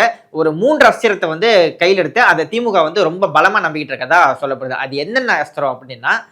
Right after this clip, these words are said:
அஹ், முதல்ல வந்து கல்லூரி மாணவர்களுக்கு லேப்டாப் வழங்கும் திட்டம். இது வந்து போன பட்ஜெட்லயே திமுக அரசு வந்து அவங்க பட்ஜெட்ல அறிவிச்சிருந்தாங்க. சட்டப்பேரவையிலும் இதை, அந்த அறிவிப்பை வந்து அமைச்சர் அவர்கள் கொடுத்திருந்தாங்க. So, இந்த திட்டத்துக்கு வந்து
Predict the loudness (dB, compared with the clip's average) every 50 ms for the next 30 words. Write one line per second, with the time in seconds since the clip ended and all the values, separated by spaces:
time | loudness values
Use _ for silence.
0 | _ _ _ _ _ -10 -6 -6 -6 -4 -4 0 2 4 4 6 4 4 2 0
1 | 0 0 0 0 2 2 2 2 2 2 0 0 0 0 0 0 0 -2 -2 -4
2 | -6 -8 -6 -4 -2 2 2 2 4 2 0 0 0 -2 -2 -4 -8 -12 -10 -8
3 | -8 -10 -8 -8 -6 -4 -4 -2 -2 -4 -4 -2 -4 -4 -2 -2 -2 0 0 -2
4 | -2 0 -2 -2 -2 -2 -4 -6 -6 -6 -4 -2 -2 -2 -2 -4 -8 -10 -6 -4
5 | -2 0 2 2 0 0 -2 -4 -4 -4 -6 -8 -8 -4 0 2 2 2 0 -4
6 | -6 -8 -12 -12 -8 -8 -8 -8 -8 -12 _ _ _ -2 -2 0 2 4 4 6
7 | 6 6 4 4 2 2 0 0 -2 -4 -2 0 2 2 2 2 2 0 2 2
8 | 2 4 4 2 2 0 -2 -4 -4 -2 -2 -2 0 2 2 4 4 2 2 2
9 | -2 -4 -4 -2 -2 -2 -2 -2 -2 -2 -4 -4 -4 -8 -6 -6 -6 -6 -8 -10
10 | -12 -12 -16 _ _ _ _ _ -2 0 0 2 2 0 0 2 2 4 6 6
11 | 6 4 2 0 -2 -2 -2 -2 -2 -6 -6 -4 0 -2 -2 -2 -4